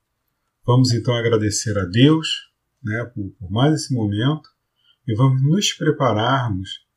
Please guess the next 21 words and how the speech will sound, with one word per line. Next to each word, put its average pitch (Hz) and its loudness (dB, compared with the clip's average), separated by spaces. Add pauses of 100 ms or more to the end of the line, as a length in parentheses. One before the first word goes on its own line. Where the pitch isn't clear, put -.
(460)
aí 98 -6
num, 95 -6 (760)
num 101 0
ambiente 104 -2 (480)
de 87 -10
luz, 117 2
de 95 -4
paz, 110 -2
de 101 -4
amor, 113 2
de 101 -6
concentração 143 -2 (480)
para 131 2
a 131 -2
continuidade 139 -4
dos 117 -10
trabalhos 104 -4
que - -16
se - -10
fazem 107 -6
necessários. 92 -10